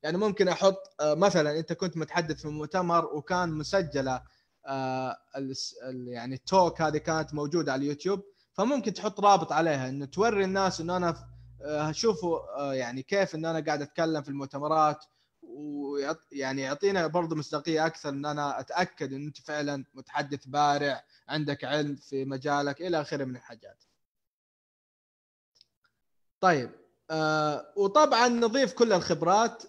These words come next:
آه، إذا كانت خبرة قديمة راح تنزل تحت، والخبرات ال-،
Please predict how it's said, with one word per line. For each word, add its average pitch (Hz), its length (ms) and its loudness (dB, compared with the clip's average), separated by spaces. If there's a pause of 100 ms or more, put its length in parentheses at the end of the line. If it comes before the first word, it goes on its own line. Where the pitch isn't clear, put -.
(100)
آه، 156 460 0
إذا 165 140 2
كانت 196 340 2
خبرة 175 340 0
قديمة 175 460 2
راح 165 120 0
تنزل 147 360 -2
تحت، 180 420 -2
والخبرات 156 600 -2
ال-، 135 260 -6